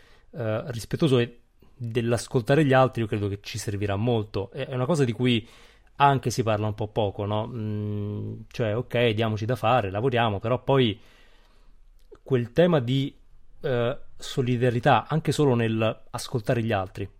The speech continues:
perché in questo momento siamo tutti in uno stato di, ehm, comprensibile vittimismo, no? <laughs> Cioè, dopo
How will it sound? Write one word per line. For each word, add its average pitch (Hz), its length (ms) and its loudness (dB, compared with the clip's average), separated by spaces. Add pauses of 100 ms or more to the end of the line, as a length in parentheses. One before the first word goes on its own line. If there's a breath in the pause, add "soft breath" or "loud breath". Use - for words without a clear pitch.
(160)
perché - 180 -8
in 120 60 -2
questo - 200 -2
momento 156 220 2
siamo 110 240 -2
tutti 127 500 -6
in 107 100 -4
uno 110 160 -4
stato 113 380 -2
di, 101 360 -6 (380 soft breath)
ehm, 98 920 -6
comprensibile 110 680 -6
vittimismo, 104 760 -6
no? 101 240 -10
<laughs> - 20 -20
Cioè, - 160 -12
dopo 110 480 -4